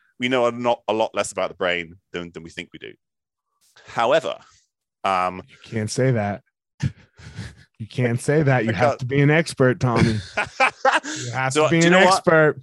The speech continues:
Speaker 1: I am a professional neuroscientist. And so it is, I, I was recently on a, on a different podcast, and the guy was like, "You know, we have a technical audience, but, you know, when you s-, when you s-, when you start talking about the dorsolateral prefrontal cortex, can you just, like, explain what bit of the brain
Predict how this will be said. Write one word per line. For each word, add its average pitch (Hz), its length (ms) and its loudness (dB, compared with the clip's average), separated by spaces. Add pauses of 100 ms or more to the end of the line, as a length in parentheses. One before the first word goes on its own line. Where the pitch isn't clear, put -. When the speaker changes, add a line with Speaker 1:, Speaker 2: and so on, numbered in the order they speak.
Speaker 1:
I 160 180 4
am 185 200 2
a - 100 -2
professional 165 600 -4
neuroscientist. 156 760 -6 (100)
And 135 180 0 (220)
so 143 240 0 (160)
it 120 160 -16 (100)
is, 117 260 -8 (100)
I, 110 180 -2 (100)
I 113 60 0
was 120 160 -4
recently 147 340 -2
on 107 100 -4
a, 110 60 -6
on 107 60 -2
a 101 60 -6
different 101 280 -8
podcast, - 460 -12 (120)
and 95 300 -6 (520)
the 101 100 -14
guy 107 260 0
was 107 180 -6
like, 95 360 -4 (340)
"You 196 80 -4
know, 185 240 4
we 180 80 2
have 180 160 0
a 170 40 -4
technical 170 400 -4
audience, 143 600 -2
but, 131 280 2
you 139 60 -2
know, 131 120 0
when 139 100 -6
you 147 60 -8
s-, - 260 -10
when 135 120 -8
you 139 60 -6
s-, - 180 -8
when 139 100 -8
you 135 80 -6
start 160 260 -2
talking 151 280 -6
about 131 200 -2
the 107 60 -12
dorsolateral 113 680 -6
prefrontal 104 500 -10
cortex, 95 440 -8
can 139 100 -16
you 135 60 -10
just, 135 140 -14
like, 123 140 -4
explain 107 420 -8
what 98 160 -12
bit 104 100 -8
of 95 60 -8
the 90 80 -16
brain 95 380 -8